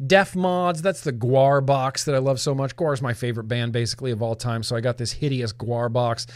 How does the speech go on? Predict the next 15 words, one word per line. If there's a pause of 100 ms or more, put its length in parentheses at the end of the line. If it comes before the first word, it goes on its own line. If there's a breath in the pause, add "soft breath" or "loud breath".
(180 loud breath)
That's
a
T
M. (360 loud breath)
Nope. (320 loud breath)
That's
a (140)
Turk. (680)
That's
a
Turk
V
two
on
top.